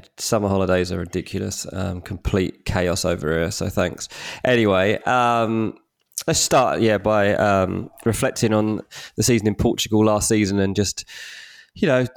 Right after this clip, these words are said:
remember where we were at when Porto, the mighty Porto, um, won the league. So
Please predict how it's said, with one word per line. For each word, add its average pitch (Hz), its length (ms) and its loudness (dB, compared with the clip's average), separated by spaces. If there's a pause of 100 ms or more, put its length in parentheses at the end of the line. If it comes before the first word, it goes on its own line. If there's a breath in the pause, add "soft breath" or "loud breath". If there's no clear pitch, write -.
(100)
remember 131 520 2
where 120 340 2
we 117 140 4
were 107 200 4
at 107 220 2
when 110 340 0 (320)
Porto, 139 600 2
the 113 120 2
mighty 120 540 2
Porto, 98 640 2 (240)
um, 98 540 0 (440)
won 113 240 0
the 107 60 2
league. 101 380 2 (120)
So 104 480 2